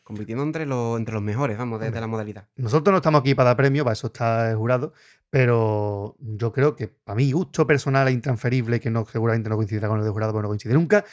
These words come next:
Speaker 1: <laughs>
Speaker 2: eh, está Ares, los Kinky, y al resto se pueden pelear.
Speaker 1: Sí.
Speaker 2: Y, y dentro de los que se puede pelear, yo sigo diciendo que para mí la tercera en discordia es We Can Do Carnaval. Pero bueno, eso ya es cosa mía.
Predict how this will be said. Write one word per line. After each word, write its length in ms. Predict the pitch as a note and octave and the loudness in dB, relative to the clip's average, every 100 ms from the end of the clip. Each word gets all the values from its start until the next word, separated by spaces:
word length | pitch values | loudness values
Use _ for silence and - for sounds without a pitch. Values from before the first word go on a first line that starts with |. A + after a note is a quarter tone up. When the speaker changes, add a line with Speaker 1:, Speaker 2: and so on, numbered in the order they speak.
| - | -20
Speaker 1:
<laughs> 160 | - - | -16 0
Speaker 2:
eh, 760 | C#3+ C#3+ C#3 B2+ B2 A#2 A2+ A2 - | 6 8 8 8 4 0 -2 -6 -12
está 480 | - B2+ A2 - _ - | -4 2 2 0 _ 0
Ares, 460 | B2 C#3+ G3 D#3+ _ _ | 4 4 4 -4 _ _
los 160 | A#2+ - | -10 -4
Kinky, 480 | B2+ B2+ B2 G3 _ | 0 0 -2 -12 _
y 120 | - A#2 | -2 0
al 120 | A2 | 2
resto 220 | A#2+ D3+ | 0 0
se 80 | B2+ | -2
pueden 200 | B2 A#2+ | 0 0
pelear. 320 | A2+ F#2+ F2+ _ _ _ _ _ _ | 0 -2 -6 _ _ _ _ _ _
Speaker 1:
Sí. 320 | - B2 G2+ _ | -6 -4 -4 _
Speaker 2:
Y, 420 | C#3 A#2 A2+ A2 A2+ | -2 0 2 0 -2
y 40 | A#2+ | -2
dentro 260 | B2+ C3+ | 0 4
de 60 | D3+ | 4
los 100 | D3+ | 4
que 60 | C3 | 2
se 120 | C#3 | 0
puede 120 | C3+ | 2
pelear, 220 | B2+ D3+ | 4 4
yo 80 | C#3+ | 2
sigo 240 | - A2 | 0 -2
diciendo 340 | A2 A#2 D3+ C#3+ | -2 -2 -2 -2
que 100 | A2+ | -4
para 120 | G2 | -4
mí 100 | A2+ | -4
la 140 | G2+ G2 | -4 -6
tercera 360 | F#2+ - A2 | -10 -8 -6
en 100 | A2+ | -4
discordia 380 | A2+ - B2+ D#3 | -4 -4 -2 -2
es 40 | |
We 80 | A#2 | -2
Can 140 | A2 G#2+ | -4 -4
Do 100 | A2 | -6
Carnaval. 300 | G#2 F#2+ G2 | -6 -8 -8
Pero 120 | A2 | -6
bueno, 100 | A2 | -6
eso 80 | G#2+ | -6
ya 60 | |
es 40 | A#2+ | -8
cosa 160 | A2+ | -8
mía. 180 | G2+ F2+ | -10 -14